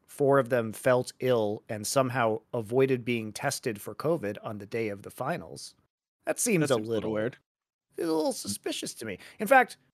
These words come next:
Speaker 1: I'm surprised they weren't tested regardless. Hmm.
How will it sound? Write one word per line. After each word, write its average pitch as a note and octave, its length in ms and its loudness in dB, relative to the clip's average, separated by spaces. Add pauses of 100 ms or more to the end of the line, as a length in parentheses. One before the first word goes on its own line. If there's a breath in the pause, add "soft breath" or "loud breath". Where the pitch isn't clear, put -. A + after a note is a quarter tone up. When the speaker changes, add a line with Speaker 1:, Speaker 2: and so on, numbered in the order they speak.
(720)
Speaker 1:
I'm D4 160 -2
surprised C3+ 440 2
they E3 100 6
weren't F#3+ 200 2
tested A3 420 -2
regardless. C4+ 720 -2 (400)
Hmm. D#4 200 -8